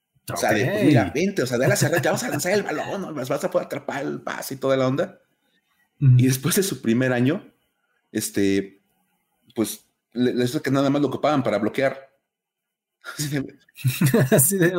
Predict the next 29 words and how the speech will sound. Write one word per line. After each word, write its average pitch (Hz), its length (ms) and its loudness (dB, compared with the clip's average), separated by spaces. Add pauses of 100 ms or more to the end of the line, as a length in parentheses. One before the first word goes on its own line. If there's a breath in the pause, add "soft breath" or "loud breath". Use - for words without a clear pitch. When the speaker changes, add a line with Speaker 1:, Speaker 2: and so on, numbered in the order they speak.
(120)
Speaker 2:
¿cómo? 165 340 0
Aquí 127 140 -2
me 175 120 -2
trajeron 131 340 2
con 101 180 0
engaños, 98 500 -4 (200 loud breath)
¿no? 117 80 -12
Speaker 1:
Básicamente. 135 920 4
Speaker 2:
<laughs> 151 580 -8
Speaker 1:
Y 139 80 2
de 160 80 4
hecho, - 400 -4 (100)
acabando 147 400 -2
el 175 60 -4
primer 160 180 0
año, 170 160 -2
el 131 120 0
coach 151 200 -2
le 165 100 0
pide 117 480 -6 (340)
que 127 100 -2
se 127 120 0
vuelva 143 260 0
tackle 165 220 -4
ofensivo. 143 580 -6 (1600)
Speaker 2:
Ah, 180 160 0
no, 139 160 6
bueno, 123 320 4
ya, 107 280 -2